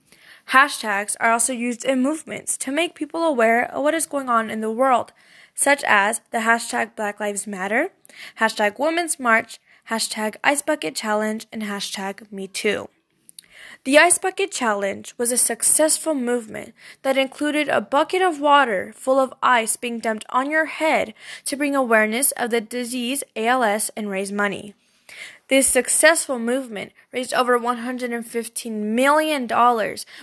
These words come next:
with even celebrities participating, such as Bill Gates, Selena Gomez, and Chris Pratt. Hashtags have also been used for businesses by communicating with customers,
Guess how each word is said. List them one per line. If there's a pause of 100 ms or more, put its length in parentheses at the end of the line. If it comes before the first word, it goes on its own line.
with
even
celebrities
participating,
such
as
Bill
Gates, (340)
Selena
Gomez,
and
Chris
Pratt. (1500)
Hashtags
have
also
been
used
for
businesses (240)
by
communicating
with
customers,